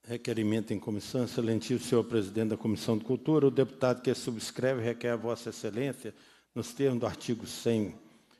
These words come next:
parágrafo quinto do Regimento Interno, seja realizada audiência pública para entrega do diploma de congratulações ao radialista Assir Antão,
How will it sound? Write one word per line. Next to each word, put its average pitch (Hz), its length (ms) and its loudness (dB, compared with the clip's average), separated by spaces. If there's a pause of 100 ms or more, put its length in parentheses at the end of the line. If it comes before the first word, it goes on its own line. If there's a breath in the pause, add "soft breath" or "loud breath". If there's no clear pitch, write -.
(560 soft breath)
parágrafo 113 400 2
quinto 113 240 0
do 107 80 -4
Regimento 101 440 0
Interno, 123 380 2
seja 123 320 2
realizada 113 600 0
audiência 113 580 -2
pública 123 580 0
para 113 300 -2
entrega 139 560 6
do 127 160 4
diploma 120 680 4 (320 loud breath)
de 110 200 2
congratulações 135 1500 2 (140)
ao 120 220 2
radialista 107 680 -2
Assir 117 340 -4
Antão, 110 540 0